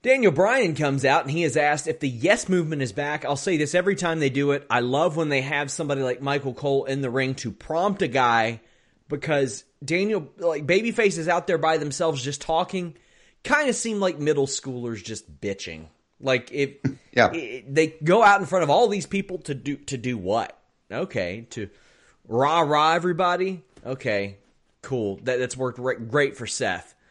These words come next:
Speaker 1: Uh, Nakamura and Sami Zayn interrupt and run off a list of all the things they have in common.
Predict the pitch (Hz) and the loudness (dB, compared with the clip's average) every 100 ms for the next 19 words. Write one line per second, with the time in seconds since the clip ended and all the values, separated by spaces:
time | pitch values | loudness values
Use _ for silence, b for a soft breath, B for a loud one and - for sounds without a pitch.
0 | b b b 117 123 120 156 190 196 175 | b b b -6 -4 -2 0 0 0 -2
1 | 196 190 147 190 180 147 131 220 208 131 | 0 -2 -2 -4 -2 -2 0 -2 -2 -4
2 | 117 104 104 - 131 131 180 311 269 254 | -2 -2 -4 -8 -6 -2 2 2 0 0
3 | 156 139 240 - 147 165 160 143 175 147 | 0 4 2 2 2 2 2 -4 -6 -2
4 | 147 170 160 139 139 208 285 82 | 0 0 0 -4 -4 -2 -4 -6